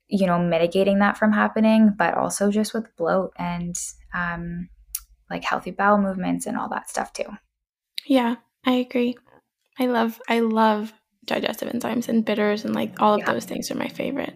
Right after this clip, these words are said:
Speaker 1: I know. I feel like we could talk about it forever.
Speaker 2: Yes.
Speaker 1: Um, okay, my next question, or my next myth for you,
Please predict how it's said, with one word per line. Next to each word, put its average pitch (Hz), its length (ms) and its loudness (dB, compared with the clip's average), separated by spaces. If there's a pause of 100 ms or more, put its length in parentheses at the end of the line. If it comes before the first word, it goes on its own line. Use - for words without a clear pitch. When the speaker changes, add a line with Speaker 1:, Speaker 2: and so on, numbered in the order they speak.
(380)
Speaker 1:
I 220 240 2
know. - 200 -2
I 214 100 2
feel 196 160 4
like 196 100 4
we 208 100 4
could 220 120 2
talk 185 160 2
about 185 160 0
it - 160 -2
forever. - 720 -4 (220)
Speaker 2:
Yes. 269 220 6
Speaker 1:
Um, 202 360 4
okay, 220 340 2
my 208 160 4
next 208 360 0
question, 220 400 -2
or 202 100 6
my 196 140 2
next 185 440 -2
myth 208 220 2
for - 180 -2
you, 208 460 2